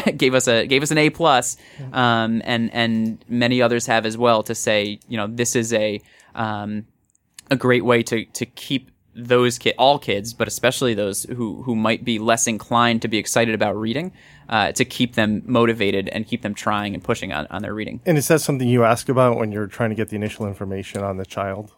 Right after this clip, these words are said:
Speaker 1: We, so we have a space for, for sort of anything else we should know. Um, and then we do have a, so, so you fill out the survey and you can say,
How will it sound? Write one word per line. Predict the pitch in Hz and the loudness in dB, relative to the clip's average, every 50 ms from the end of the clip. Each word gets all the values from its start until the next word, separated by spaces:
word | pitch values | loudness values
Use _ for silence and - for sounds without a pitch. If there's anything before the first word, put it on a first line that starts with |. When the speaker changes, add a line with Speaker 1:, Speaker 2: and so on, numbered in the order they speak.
| _ - | _ -4
Speaker 1:
We, | 139 156 175 170 - | 0 0 0 0 0
so | - - 190 175 165 | 0 2 4 4 6
we | 156 160 165 | 6 6 6
have | 165 156 | 6 4
a | 156 | 2
space | - - - 165 160 165 165 - - | 2 0 0 2 2 2 2 0 -2
for, | - - 160 143 135 127 123 120 - - - | -2 0 0 2 4 4 4 2 0 -4 -12
for | - - - 127 117 110 110 110 | -12 -4 -2 0 0 0 -2 -4
sort | - 127 113 | -4 -4 -4
of | 107 - - | -4 -4 -2
anything | 120 123 120 117 123 120 113 | -2 0 0 0 -2 -2 -2
else | 107 110 - - | -2 -2 -2 -4
we | 123 | -4
should | 117 - 113 104 | -4 -4 -6 -6
know. | 110 107 98 90 71 73 - _ _ _ _ _ - | -6 -6 -4 -4 -6 -6 -8 _ _ _ _ _ -6
Um, | 120 117 113 110 110 113 - | -2 0 0 0 0 -2 0
and | - 143 143 | 0 0 2
then | 135 127 | 2 2
we | 123 123 | 2 0
do | 123 139 139 | 0 0 0
have | 139 131 120 120 | 2 2 4 4
a, | 117 113 - | 4 2 2
so, | - - 143 131 123 123 - | 2 2 4 4 4 2 0
so | - - 139 | -2 -2 0
you | 131 135 139 | 0 0 0
fill | - - 143 131 | 0 2 4 4
out | 127 123 120 - | 4 4 2 0
the | 117 | -4
survey | - - 123 120 117 117 113 113 | -2 0 2 2 4 4 2 2
and | 110 113 | 0 -2
you | 113 104 | -4 -6
can | - 110 113 | -6 -8 -8
say, | - - 123 113 110 107 107 107 | -4 -2 0 0 0 0 -2 -4